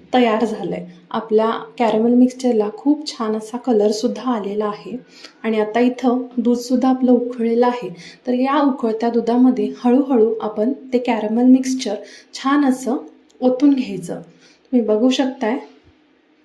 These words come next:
इथं. ठीक आहे, आता हे सगळं आपण यामध्ये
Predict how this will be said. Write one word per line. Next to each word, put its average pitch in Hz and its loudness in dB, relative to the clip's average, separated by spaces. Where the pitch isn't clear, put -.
इथं. 247 -4
ठीक 262 -4
आहे, 294 -2
आता 247 -4
हे 254 -2
सगळं 254 0
आपण 254 4
यामध्ये 233 2